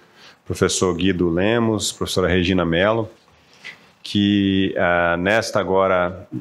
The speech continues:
gestão do, do ministro Milton Ribeiro, o Ministério da Educação amplia essa iniciativa e oferece de forma gratuita pra toda a rede,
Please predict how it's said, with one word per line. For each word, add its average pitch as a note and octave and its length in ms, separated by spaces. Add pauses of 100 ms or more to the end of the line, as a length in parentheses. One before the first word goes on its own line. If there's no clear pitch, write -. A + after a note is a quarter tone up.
(280)
gestão G2+ 580
do, F2 280
do F2 140
ministro F2+ 420
Milton F#2 240
Ribeiro, G#2+ 600 (560)
o F#2+ 60
Ministério G#2 360
da A2 40
Educação A2 580
amplia A#2 540
essa G2 200
iniciativa G#2+ 840 (460)
e A2 80
oferece A2+ 560
de A2 80
forma G#2+ 320
gratuita A#2 720 (680)
pra G#2+ 180
toda E3 480
a C3+ 160
rede, G#2 680